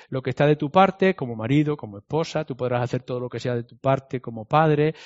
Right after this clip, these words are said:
con respecto a tus hijos y podrás hacer todo lo que sea en las áreas de tu vida, cuidando tu salud, etcétera.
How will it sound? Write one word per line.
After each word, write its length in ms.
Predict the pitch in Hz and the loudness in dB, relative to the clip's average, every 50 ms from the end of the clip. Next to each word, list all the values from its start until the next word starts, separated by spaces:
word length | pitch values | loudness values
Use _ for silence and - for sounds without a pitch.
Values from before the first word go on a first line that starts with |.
| - _ - | -20 _ -12
con 120 | - 110 | -12 -8
respecto 380 | 110 113 - - 120 - - 120 | -8 -8 -6 -8 -8 -6 -6 -8
a 40 | |
tus 200 | - - 120 - | -8 -8 -10 -8
hijos 340 | - 196 - - 165 160 143 | -8 -8 -8 -6 -6 -6 -6
y 40 | 143 | -6
podrás 340 | - - 107 120 127 127 - | -8 -8 -4 -2 -2 -2 -2
hacer 280 | 120 - - 131 127 | -2 -2 -2 -2 -2
todo 300 | - - - 160 151 147 | -2 -2 0 0 0 0
lo 120 | 139 135 131 | -2 -4 -6
que 100 | - 117 | -8 -12
sea 300 | - - 160 160 156 143 | -8 -4 0 0 0 0
en 80 | 135 | 0
las 180 | 123 117 - - | -2 -2 0 2
áreas 260 | 160 160 151 147 135 | 2 2 4 2 -2
de 100 | 127 120 | -4 -4
tu 120 | - 123 117 | -8 -6 -6
vida, 340 | 165 196 165 170 170 170 | -4 0 2 2 2 2
cuidando 360 | 170 - 120 131 143 156 147 131 | 0 -6 -6 -6 -4 -6 -8 -10
tu 120 | - 135 | -10 -10
salud, 520 | - - 117 139 185 220 214 202 185 - | -10 -6 -4 -2 0 4 4 4 4 2
etcétera. 480 | - 117 120 - 170 165 147 143 143 | -2 -4 0 0 2 2 4 4 2